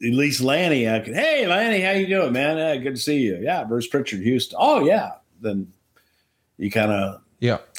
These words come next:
Speaker 1: start putting two and two together, and you can actually have a conversation without having to give everybody your background and
Speaker 2: Right.
Speaker 1: whole life story.
Speaker 2: Sure.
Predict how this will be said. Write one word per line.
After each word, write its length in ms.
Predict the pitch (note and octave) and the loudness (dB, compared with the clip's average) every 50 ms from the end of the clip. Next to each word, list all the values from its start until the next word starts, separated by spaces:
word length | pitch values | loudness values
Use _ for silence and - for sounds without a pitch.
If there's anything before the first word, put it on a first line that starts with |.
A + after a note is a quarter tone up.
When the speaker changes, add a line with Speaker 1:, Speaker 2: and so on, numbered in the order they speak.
| - | -14
Speaker 1:
start 320 | - - - B2 A2+ - - | -8 -4 -2 -2 -2 0 0
putting 220 | A#2+ A#2 G2 G2 | 0 0 0 0
two 180 | G2 - B2 A2 | 0 2 2 2
and 80 | G#2 | 2
two 140 | - - A#2 | 2 0 0
together, 380 | G2+ G2 F2+ A2 A#2+ B2 A#2 G#2 | 0 0 0 0 0 0 0 0
and 100 | G2 G2 | 0 0
you 60 | G2 | 0
can 120 | G2 A2 | 0 -2
actually 280 | G#2 G2+ G2+ - - G2 | -2 -2 -4 -4 -2 -2
have 140 | G#2+ G#2 F#2+ | 0 0 -2
a 60 | F#2 | -2
conversation 840 | - A2+ G#2 G2 F#2 F#2+ - - A2+ A2+ A2 A2+ - G2 F#2 F#2 | -2 -2 -2 0 -2 -2 0 2 2 2 2 0 0 -2 -2 -2
without 440 | F#2 F#2+ G2 F#2+ F#2+ F#2+ F#2 F2+ - _ _ _ _ _ - | -2 -2 0 0 0 0 -2 -4 -6 _ _ _ _ _ -2
having 200 | G2+ G#2 G2 F#2 | 0 0 2 2
to 80 | F2+ | 0
give 160 | F2+ G2 F#2 G2 | 0 0 2 2
everybody 260 | F#2+ F2+ G2 F#2+ F#2 | 0 2 2 2 2
your 140 | F#2 F2+ E2+ | 0 0 0
background 640 | F#2 G2+ G#2+ G#2 - - F#2+ F#2 F#2 F2+ F#2 F2+ F#2 | 0 0 0 0 0 -2 -2 -2 -2 -2 -2 -2 -2
and 200 | F2+ F2+ F#2 - - - - - | -2 -4 -6 -8 -12 -12 -6 -2
Speaker 2:
Right. 180 | A#2 A2+ G#2 | 0 0 2
Speaker 1:
whole 140 | F#2+ A#2 G#2 | 2 2 4
life 240 | G2+ G#2 G2 G2 F#2+ | 4 4 2 2 2
story. 460 | - - - A#2 A#2 A#2 - - - - _ - - - | 0 0 0 2 2 2 2 -2 -4 -10 _ -20 -20 -12
Speaker 2:
Sure. 360 | - - A#2+ G2 F2+ F#2 | -6 -2 -2 -2 -2 -2